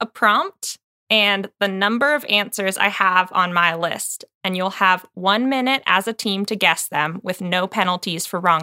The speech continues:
answers. You both get points equal to the number of correct answers you guessed,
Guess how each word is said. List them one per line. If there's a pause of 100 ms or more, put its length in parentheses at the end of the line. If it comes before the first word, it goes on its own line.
answers. (400)
You
both
get
points
equal
to
the
number
of
correct
answers
you
guessed,